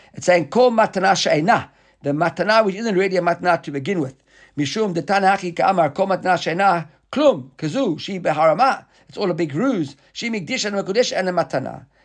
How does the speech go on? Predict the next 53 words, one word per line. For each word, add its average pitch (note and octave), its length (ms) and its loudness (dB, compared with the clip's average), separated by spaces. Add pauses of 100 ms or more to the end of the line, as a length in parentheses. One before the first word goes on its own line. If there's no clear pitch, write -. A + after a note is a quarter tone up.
(160)
V'achi G3+ 380 2
ita G3 180 -6
b'Yerushalmi G#3 500 0
says, F3 180 -8
"Rabbi C#3+ 160 -2
Yirmiyah F3 260 -2
Bai E3+ 360 0 (300)
v'chi D3+ 380 -6
ein A3 160 0
adam F#3 300 0
noten F3 200 -2
matana E3 320 -2
manat E3 240 -4
shelo, E3 400 -2
shelo D3+ 400 -2
yakdishena, E3+ 680 -4 (600)
uh, - 20 -12
uh, C3+ 420 4 (440)
kinei D#3 560 0
matnita F3 600 -2
ko A3+ 180 2
matna F#3 360 0
she F3 160 -6
beharama D#3+ 460 0
she'ena F3+ 200 -6
she E3 200 -6
mikdisha D#3+ 380 -6
tehem D#3+ 280 -2
mukdeshet F3+ 480 -6
and D#3+ 160 -2
a E3 60 -4
matna." C#3+ 300 -8
It's C#3 80 -18
the - 80 -20
same E3+ 200 0
thing. C#3+ 260 -6 (200)
That's D3 180 0
the, C3 200 2
the, A#2+ 180 -4
the B2 120 -10
Lashon C3+ 320 -2
over - 80 -4
there. E3+ 120 -2
A - 40 -6
little F3 160 -6
bit, C#3+ 240 -6
uh, B2+ 40 0
a A#2+ 240 -4
little B2+ 160 -4
bit C3 80 -6
different - 300 -8
to - 120 -8
ours. - 160 -16